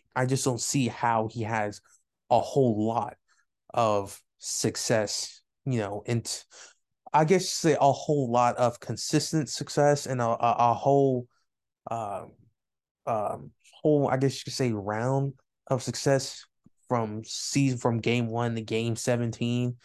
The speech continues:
or week one to week eighteen, uh, simply because, you know, it's just not, you know, the pieces around him aren't all that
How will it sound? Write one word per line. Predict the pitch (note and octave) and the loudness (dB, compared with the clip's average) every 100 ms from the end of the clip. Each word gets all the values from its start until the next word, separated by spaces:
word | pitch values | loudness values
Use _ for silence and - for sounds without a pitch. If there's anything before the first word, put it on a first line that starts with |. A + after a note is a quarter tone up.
| _ _ _ _ - | _ _ _ _ 0
or | A#2+ G#2 | 2 4
week | A#2 A2+ | 2 2
one | A2 A2+ | 2 2
to | A2+ | 2
week | G#2+ A2+ A#2 | 2 0 -2
eighteen, | A2+ A#2 - C3 C3 B2+ - - _ _ - | -2 -4 -2 -2 -4 -6 -20 -20 _ _ -6
uh, | A2+ G#2+ G2+ - - _ _ _ - C3+ | 0 2 2 -2 -10 _ _ _ -14 -8
simply | - D#3 B2+ | 0 2 2
because, | A2+ C3 A#2+ A2 | 0 -2 -2 -2
you | A2+ | -6
know, | G#2 | -4
it's | A2 A#2 - | -4 -4 -2
just | B2+ - | 0 0
not, | C3 A#2 G#2+ - _ _ _ _ _ _ _ | 0 0 -2 -6 _ _ _ _ _ _ _
you | C3+ A#2+ | -8 -6
know, | G2+ A2 | -6 -6
the | A2+ | -4
pieces | - C#3 A#2+ | -2 0 2
around | A2+ A2+ A2+ G2+ | 0 2 -2 -4
him | G#2 - | -8 -2
aren't | A#2+ - | -2 0
all | A2+ A2+ | 0 2
that | G#2 G2 | 0 -4